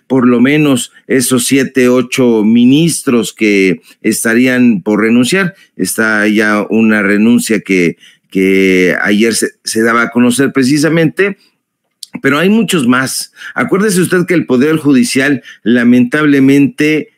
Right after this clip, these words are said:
es muy grande y muy grande y muy ine-, ineficaz. Y hemos dicho una y otra vez que el Poder Judicial está gangrenado. Y desafortunadamente, Toño, los señalamientos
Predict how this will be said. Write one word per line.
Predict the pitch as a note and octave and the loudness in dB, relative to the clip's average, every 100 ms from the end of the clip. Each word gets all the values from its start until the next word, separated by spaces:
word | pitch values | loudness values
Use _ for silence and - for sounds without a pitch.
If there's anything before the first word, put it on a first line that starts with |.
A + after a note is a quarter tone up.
| _ | _
es | - D#3 | -4 0
muy | D3 D#3+ D3+ | 0 0 2
grande | C#3 C3 B2+ B2+ B2+ D#3+ - | 0 0 0 0 -2 -4 -6
y | - B2 | -2 2
muy | C#3 E3 | 2 2
grande | D#3+ D#3 D#3+ E3 | 2 0 0 2
y | |
muy | C#3+ C#3 | 2 2
ine-, | D3+ D3 B2 | 2 0 0
ineficaz. | A#2+ A#2+ A2+ G2 G2 - B2+ - - - - | 2 2 0 -2 -6 -6 -6 -6 -12 -20 -4
Y | D3 | 0
hemos | G3 G#3 | 2 2
dicho | D#3+ E3+ - E3+ | 0 -2 0 0
una | D#3+ | 2
y | D3 | 0
otra | C#3+ - A2+ | 0 -2 -2
vez | A#2 A#2+ - | 0 -2 -4
que | G#2 | -4
el | G2+ | -2
Poder | G2 G2+ A2+ | -2 -2 -2
Judicial | - G#2+ G2 - D3+ E3+ - _ - | -2 -2 -2 0 -2 -2 -6 _ -8
está | F#3 - B2 | -8 -4 -4
gangrenado. | A#2 A2 G2+ F#2 F2+ F2+ D#2 - - _ - _ | -2 -2 0 0 0 0 -2 -6 -16 _ -20 _
Y | - A#2+ | 0 0
desafortunadamente, | A#2+ C3 A#2+ A#2 - D#3 D#3+ D3+ D3+ C#3+ C#3+ | 2 -2 -2 -2 0 0 0 0 0 0 -2
Toño, | C#3+ D3 D3 C#3+ _ | 0 0 0 -4 _
los | B2 C3+ B2 | 0 0 0
señalamientos | B2 A#2+ A#2+ B2 C#3+ D#3+ D#3 - F3 D#3+ | 2 2 2 2 2 2 0 -2 -4 -4